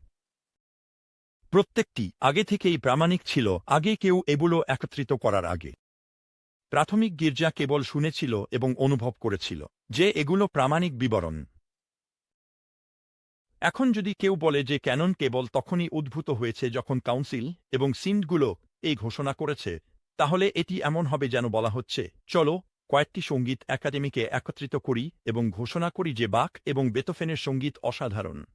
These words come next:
আমি বলবো, "কিছুই না দেওয়ার জন্য ধন্যবাদ।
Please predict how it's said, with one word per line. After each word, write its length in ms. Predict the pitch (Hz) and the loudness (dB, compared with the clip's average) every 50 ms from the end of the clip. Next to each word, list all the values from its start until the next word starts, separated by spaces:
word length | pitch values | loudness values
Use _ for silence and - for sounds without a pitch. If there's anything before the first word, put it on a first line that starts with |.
| _ _ _ _ _ _ _ _ _ _ _ _ _ _ _ _ _ _ _ - | _ _ _ _ _ _ _ _ _ _ _ _ _ _ _ _ _ _ _ 0
আমি 220 | 170 185 202 214 | 0 2 2 2
বলবো, 380 | 175 196 214 233 208 208 196 202 - _ | 4 4 2 4 2 0 0 -2 -2 _
"কিছুই 320 | - 247 - - - 254 233 | -6 -6 -4 -4 -2 0 0
না 140 | 196 175 | 0 0
দেওয়ার 280 | 156 139 151 147 143 131 | 0 2 2 2 2 2
জন্য 300 | 107 139 143 139 139 135 | 0 -2 -2 0 -2 -2
ধন্যবাদ। 500 | 113 110 131 127 117 110 95 87 67 - | -2 -2 -2 -2 -2 -2 -4 -4 -6 -8